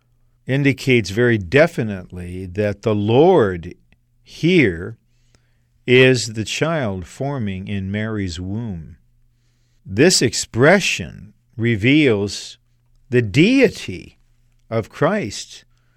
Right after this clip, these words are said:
How could she call any human being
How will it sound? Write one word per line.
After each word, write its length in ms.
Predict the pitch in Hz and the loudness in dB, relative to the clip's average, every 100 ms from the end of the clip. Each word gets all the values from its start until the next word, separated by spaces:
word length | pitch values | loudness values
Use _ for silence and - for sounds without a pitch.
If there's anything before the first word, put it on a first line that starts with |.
| _ _ _ _ _ _ | _ _ _ _ _ _
How 140 | - 139 | -2 -2
could 240 | - 151 | 2 -2
she 200 | - 135 | 0 -4
call 800 | 120 - 139 156 123 98 95 - _ _ _ _ _ | -4 0 2 4 2 0 -6 -12 _ _ _ _ _
any 340 | 135 156 170 143 | 2 4 4 2
human 360 | 131 120 104 | 0 0 -2
being 540 | 85 113 104 87 80 | -4 -6 -6 -10 -16